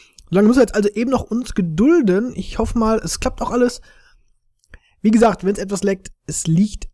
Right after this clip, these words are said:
äh, nicht an mir, es liegt am Server. Minecraft Pocket Edition ist natürlich online-mäßig jetzt nicht so ganz ausgereift, wie ihr das natürlich vom normalen Minecraft kennt. Soll uns aber unseren Spielspaß gar nicht mal jetzt verderben. Wir wollen das einfach mal testen. Hier, Big Daddy zwei ist neben mir.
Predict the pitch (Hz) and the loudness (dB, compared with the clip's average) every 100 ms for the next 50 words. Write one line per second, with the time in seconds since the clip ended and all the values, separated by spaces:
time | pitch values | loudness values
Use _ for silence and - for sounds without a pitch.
0 | _ _ 160 170 170 202 - - 185 254 | _ _ -2 0 2 0 -2 0 2 4
1 | 262 196 226 208 180 - 226 262 240 214 | 2 2 -2 0 -2 0 2 2 2 2
2 | 214 208 - - 226 208 202 214 208 220 | 0 -2 -2 -2 -2 -2 -2 -4 -2 -4
3 | - 214 196 240 233 220 208 226 233 208 | 0 0 0 0 2 4 2 2 0 -2
4 | 208 233 - 185 208 - 214 262 - 185 | -2 -2 -2 -2 -2 -2 0 0 0 0
5 | 156 202 240 - 202 208 196 196 185 170 | 0 0 0 0 0 0 0 -2 -2 -2
6 | 147 139 214 277 240 226 226 - 220 - | -2 0 0 2 0 0 -2 0 -2 -2
7 | - - _ _ - - 131 254 349 - | -10 -20 _ _ -20 -8 0 2 0 -4
8 | 294 269 254 247 233 - 339 - 262 240 | -2 -2 0 -2 -2 0 0 2 0 0
9 | 196 226 214 196 - - - 170 - 156 | 0 2 0 0 -6 -14 -10 -10 -4 -2
10 | 143 208 269 196 220 233 214 196 180 233 | 0 0 2 2 2 2 2 2 2 0
11 | - 185 190 202 - 202 180 165 180 185 | 2 4 6 4 2 0 0 -2 0 0
12 | 208 208 202 202 202 208 | 2 4 4 4 2 2